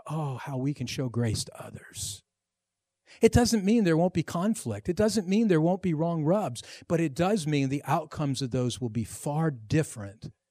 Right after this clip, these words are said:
than they would be otherwise. Having the mind of the Lord. Well, let's go on. We're almost done this morning. But he said in verse three, "And I urge you also, true companion,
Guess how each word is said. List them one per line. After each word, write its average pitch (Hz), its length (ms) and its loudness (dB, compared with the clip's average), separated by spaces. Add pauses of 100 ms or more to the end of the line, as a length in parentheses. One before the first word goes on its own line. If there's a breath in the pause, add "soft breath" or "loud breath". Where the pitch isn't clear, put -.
(640)
than 123 160 2
they 120 100 -2
would 113 180 -4
be 113 100 -4
otherwise. - 760 -12 (1900)
Having 196 340 2
the 147 80 4
mind 139 300 4
of 120 100 -2
the 107 80 0
Lord. 107 540 -8 (600)
Well, 156 120 0
let's 165 180 2
go 110 240 -2
on. 107 280 -10 (540)
We're 147 100 -2
almost 117 280 -2
done 101 180 -8
this - 160 -12
morning. 113 300 -6
But 131 100 -2
he 143 60 2
said 180 240 6
in 165 100 2
verse 160 240 6
three, 165 200 6
"And 151 80 4
I 147 120 -2
urge 170 320 6
you 147 140 6
also, 135 380 6
true 220 240 2
companion, 104 640 0